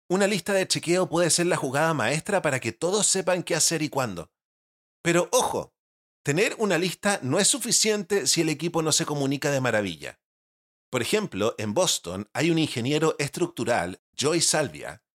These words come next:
que usa listas de entrega para que todos los que están construyendo un edificio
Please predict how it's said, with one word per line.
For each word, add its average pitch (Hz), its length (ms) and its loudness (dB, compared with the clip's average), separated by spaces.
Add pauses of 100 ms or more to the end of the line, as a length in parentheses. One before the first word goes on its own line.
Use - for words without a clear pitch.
(300)
que 139 120 2
usa 196 240 4
listas 170 440 -2
de 156 160 2
entrega 165 580 0
para 131 220 0
que 117 100 -2
todos 185 320 0
los - 120 -2
que 185 100 -8
están 196 240 -4
construyendo 180 600 0
un 170 80 2
edificio 123 680 -2